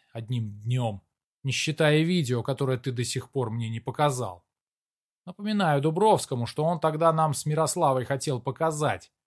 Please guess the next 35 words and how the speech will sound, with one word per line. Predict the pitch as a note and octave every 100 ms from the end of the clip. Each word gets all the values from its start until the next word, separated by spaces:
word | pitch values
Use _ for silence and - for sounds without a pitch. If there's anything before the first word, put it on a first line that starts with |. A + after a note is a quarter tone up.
| _
пока | - A2+ B2
мы | A#2+
все | A#2+ B2
находились | A2+ B2 B2 F3 A#2+
в | -
компании. | C3 C#3 - C3+ G2 F#2 E2+ _ _ _ _
Но | B2+ D#3+ F#3
он | F#3
больше | F3+ D#3+ D#3+
поднимал | E3+ D#3+ E3+ D#3 C3+
этот | B2+ B2
вопрос. | C3+ A#2+ A#2+ G#2 - - _ _ _ _ _ _
Костя | G3 - F3
шумно | - F3+ E3
выдохнул, | E3+ G#3 D#3 A#2+ G#2+
выпрямившись. | A2 B2+ A#2+ A2 G2+ - F#2+ - - _ _
Смотрит | - F#3 A3+ A#2+ -
куда-то | C3 A#2+ A2+
вдаль, | G#2+ D#3+ F3 C#3 -
но | A#2+
не | B2+ C3
на | C#3 C#3
меня. | C#3+ C#3+ B2 G2+ F2 _ _ _ _ _
Думает, | C3+ G3+ B2 G#2+
чтобы | - A#2+ B2+
ответить. | B2+ D#3 B2 - G2 - _ _ _ _ _ _ _ _ _ _
Вика, | A#2+ B2 C3 F#2+ - _ _
на | - D3
этом | D#3 C3
видео | D3 C#3+ C3+
прямое | B2+ A#2+ C#3
доказательство | C3+ - A2+ C3 C3 B2+ C3+
вины | A2+ A#2 A2+
твоей | B2 B2 B2+ C3+
матери. | B2+ A#2 A#2 B2 F#2